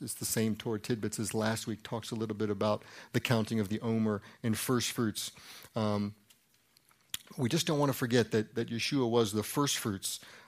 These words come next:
of that. And first fruits, what it means is that there's some now and later as well.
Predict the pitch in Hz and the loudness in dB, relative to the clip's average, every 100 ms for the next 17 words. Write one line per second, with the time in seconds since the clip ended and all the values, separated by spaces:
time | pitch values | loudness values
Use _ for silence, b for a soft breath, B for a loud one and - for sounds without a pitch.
0 | B 117 95 101 95 - B B B B | B 0 2 0 0 -4 B B B B
1 | 123 113 113 - - - 139 135 - 131 | 2 4 2 -2 -8 0 2 2 0 -2
2 | - 135 135 151 226 113 101 107 - 113 | 2 2 4 4 4 4 2 0 -2 0
3 | 151 151 120 110 113 127 - _ _ _ | 2 4 4 4 0 -4 -16 _ _ _
4 | _ _ _ _ - - - 120 113 107 | _ _ _ _ -20 -10 2 4 6 4
5 | 101 - _ _ _ - 120 110 101 92 | -2 -12 _ _ _ 2 4 6 4 2
6 | 95 104 92 | 2 2 2